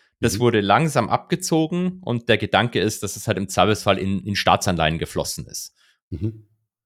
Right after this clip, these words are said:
Speaker 1: Weil du würdest es ja nicht einfach so in Aktien schieben oder so. Das wird ja
Speaker 2: Mhm.
Speaker 1: einen Grund haben, warum das risikoarm angelegt ist. Du lockst dir halt im
Speaker 2: Mhm.
Speaker 1: Wesentlichen die Zinsen bei Staatsanleihen ein, weil du mit fallenden Zinsen rechnest.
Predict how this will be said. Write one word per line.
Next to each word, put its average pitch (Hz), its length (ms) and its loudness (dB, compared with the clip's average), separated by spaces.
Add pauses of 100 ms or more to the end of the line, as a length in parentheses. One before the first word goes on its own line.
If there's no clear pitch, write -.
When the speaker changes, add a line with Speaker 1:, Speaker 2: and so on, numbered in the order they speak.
Speaker 1:
Weil 87 160 2
du 92 280 -12
würdest 101 240 0
es 90 80 -8
ja 92 80 0
nicht 90 160 0
einfach 90 160 -4
so 90 100 -6
in 85 160 -4
Aktien 87 380 -4
schieben 80 360 -8
oder 80 180 -2
so. 92 180 0
Das 90 320 -6 (140)
wird 101 120 -2
ja 95 120 4
Speaker 2:
Mhm. 92 40 -2
Speaker 1:
einen 92 60 -6
Grund 110 260 2
haben, 87 220 4
warum 85 240 0
das 87 240 -6
risikoarm 87 560 0
angelegt 76 480 -6
ist. - 160 -14
Du 98 60 -4
lockst 101 240 0
dir 98 80 0
halt 92 160 2
im 92 80 -2
Speaker 2:
Mhm. 90 40 0
Speaker 1:
Wesentlichen 90 480 -2
die 85 120 -4
Zinsen 95 320 -4
bei 85 100 2
Staatsanleihen 101 520 2
ein, 92 200 0
weil 87 120 0
du 85 100 -10
mit 85 120 -10
fallenden 82 360 -2
Zinsen 76 320 -12
rechnest. - 420 -20